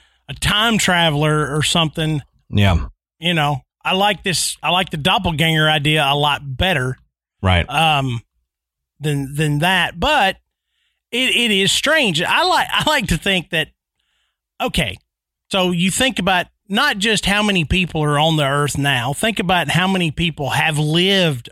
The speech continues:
Speaker 1: on the earth, you know, through the centuries.
Speaker 2: Oh, yeah.
Speaker 1: There's, there's only so much to do to make your face different.
Speaker 2: <laughs> Yeah.
Speaker 1: You know, when we're talking about billions of people,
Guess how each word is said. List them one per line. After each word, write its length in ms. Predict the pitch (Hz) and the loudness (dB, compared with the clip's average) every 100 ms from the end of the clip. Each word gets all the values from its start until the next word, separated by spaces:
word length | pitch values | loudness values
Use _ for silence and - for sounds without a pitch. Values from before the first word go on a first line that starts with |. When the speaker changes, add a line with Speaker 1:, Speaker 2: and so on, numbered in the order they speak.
| _ - | _ -2
Speaker 1:
on 200 | 151 143 | 0 2
the 180 | 143 | 0
earth, 420 | 135 120 117 - _ _ _ _ _ _ _ - | 0 -2 -6 -10 _ _ _ _ _ _ _ -6
you 100 | 165 | -2
know, 280 | 143 131 - | 0 -2 -8
through 380 | - 196 202 190 | -8 -2 0 2
the 100 | 156 | 2
centuries. 800 | 151 196 175 - 120 92 - - _ _ _ _ _ - | 2 2 2 0 -2 -4 -10 -20 _ _ _ _ _ -2
Speaker 2:
Oh, 220 | 101 165 | 2 4
yeah. 300 | 98 123 104 - _ _ _ - | 4 2 0 -6 _ _ _ -4
Speaker 1:
There's, 400 | 202 190 - - _ _ _ _ _ _ _ _ _ _ _ - | 0 0 -2 -4 _ _ _ _ _ _ _ _ _ _ _ -6
there's 180 | 208 - | 0 2
only 200 | 339 302 | 2 2
so 340 | - 311 311 | 2 2 4
much 480 | 311 302 - - - | 4 2 0 -8 -4
to 120 | 226 | -4
do 400 | 170 285 302 247 | 0 0 0 0
to 80 | 196 | 0
make 260 | 208 - | 0 -2
your 60 | 160 | -4
face 340 | - 214 170 | -2 0 0
different. 400 | - 160 - 127 _ | 0 -2 -2 -8 _
Speaker 2:
<laughs> 40 | - - 139 127 - - - 120 92 - | -4 0 2 2 0 -2 0 2 2 2
Yeah. 280 | 107 104 90 | 4 4 4
Speaker 1:
You 120 | - | 2
know, 200 | 175 151 - _ - | 0 0 -6 _ -6
when 120 | 185 | -2
we're 140 | 220 277 | 0 2
talking 240 | 294 277 | 2 2
about 460 | 240 - 156 127 117 | 2 0 0 0 2
billions 540 | 208 262 269 262 190 | 2 2 2 2 0
of 160 | 196 - | -2 -2
people, 560 | 233 254 311 302 285 | -2 -2 -2 -6 -6